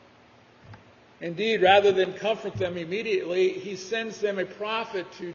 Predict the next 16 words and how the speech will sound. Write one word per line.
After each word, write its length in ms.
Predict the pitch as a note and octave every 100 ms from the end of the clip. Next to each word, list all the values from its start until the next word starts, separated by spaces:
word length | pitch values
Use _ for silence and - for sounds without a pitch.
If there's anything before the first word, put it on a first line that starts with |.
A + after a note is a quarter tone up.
| -
charge 380 | G3+ G3+ -
them 320 | G3 F#3+ F#3+ F#3+ - - - - - - -
for 180 | F#3+ F3+
their 160 | E3
sins. 760 | D3+ - F#3 C3 B2+ - - - - - _ _ _ - _ _ _ _ - - - _ _ _ _ D#2 _ _ _ _ _ _ _ _ _ _ _ - - - _ _ _ _ - _ _ - - - _ _ - - - - - - -
As 240 | D3+ -
most 260 | G3 F#3+ F#3+
of 120 | D#3+
you 100 | D#3
know, 420 | E3 F3+ E3+ E3+
<clears throat> 520 | - F#3 D#3+ D3 - -
a 60 |
prophet 500 | - G3 G3+ G3+ F#3
is 180 | D#3+ D3+
a, 140 | D#3 E3
a 60 | E3